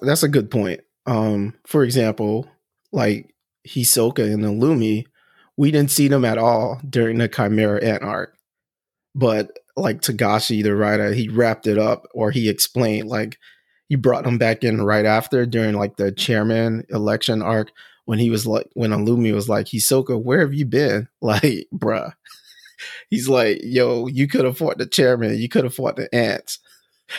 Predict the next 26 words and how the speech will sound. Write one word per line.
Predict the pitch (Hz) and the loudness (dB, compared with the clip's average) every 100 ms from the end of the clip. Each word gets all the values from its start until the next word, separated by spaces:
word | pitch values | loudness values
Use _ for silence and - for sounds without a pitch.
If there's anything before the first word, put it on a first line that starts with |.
| - | -6
He's | 147 131 131 | -4 -2 0
like, | 117 117 117 | 0 0 -2
"You | 110 120 139 | -4 0 2
didn't | 147 120 | 2 2
know | 120 123 | 2 2
what | 120 | 2
was | 120 107 | -2 -4
going | 113 107 110 | -2 0 2
on | 107 110 | 0 0
in | 104 | -2
N | - 113 107 | -2 -4 -4
G | 117 110 | -2 0
L. | 113 117 127 - - _ - | 0 -2 -4 -14 -20 _ -4
Um, | 110 110 110 110 - _ - - | -2 0 -2 -4 -8 _ -12 -4
and | 117 107 | -2 2
Gon, | 120 123 139 - 107 | 4 4 2 -4 0
Gon | 120 165 135 | 2 4 2
is | 110 | 0
about | 104 107 92 | 0 -2 -2
to | 101 | -4
die." | 107 107 - 185 | -2 -2 -4 -10
<laughs> | - - - - - - - | -18 -20 -20 -20 -20 -14 0
And | 156 | 2
Hisoka's | 302 - 160 160 131 | 2 2 0 2 0
like, | 123 117 | 0 -2
"What? | 110 113 320 | 0 0 -2